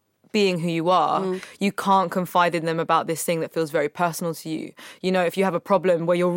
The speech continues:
Speaker 1: really, really stuck, it's usually your parents who you go to at a young age.
Speaker 2: Yeah.
Speaker 1: And if you can't explain to your parents what that is because it doesn't exist to them for a
Speaker 2: Mm.
Speaker 1: cultural reason or a class reason or any reason, really,
Speaker 2: Mm.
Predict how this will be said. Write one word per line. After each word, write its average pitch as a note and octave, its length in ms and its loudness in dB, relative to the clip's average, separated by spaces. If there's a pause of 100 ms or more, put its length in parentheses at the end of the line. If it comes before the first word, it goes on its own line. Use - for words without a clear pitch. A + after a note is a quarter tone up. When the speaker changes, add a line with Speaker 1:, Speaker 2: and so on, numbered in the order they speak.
Speaker 1:
really, F#3 180 4
really F3+ 200 0
stuck, - 520 -2 (180)
it's G3 180 0
usually F#3 200 2
your E3+ 100 0
parents F3 400 -2
who F3 80 -4
you D#3+ 100 -4
go E3 200 0
to - 280 -8
at F#3 220 2
a - 40 2
young E3+ 240 0
age. - 340 -4
Speaker 2:
Yeah. E3 140 -10 (480)
Speaker 1:
And F3+ 440 0 (120)
if G#3 200 0
you G3+ 120 0
can't F#3 500 0 (100)
explain G3 640 2
to - 80 -6
your F#3 80 2
parents F3+ 260 0
what F3 80 0
that F3 120 2
is F#3 120 0
because E3 200 -4
it E3+ 60 -2
doesn't F3 220 -2
exist F3 280 -4
to F3+ 100 -2
them E3+ 280 -2
for F3 260 0
a E3+ 40 -4
Speaker 2:
Mm. D#3+ 40 -6
Speaker 1:
cultural G3+ 360 2
reason G3 280 0
or E3 120 -2
a D#3 40 -6
class G3 380 2
reason F#3+ 320 0
or E3+ 320 2 (260)
any G#3 220 2
reason, F3 340 0
really, F3+ 500 -2
Speaker 2:
Mm. F3+ 220 -12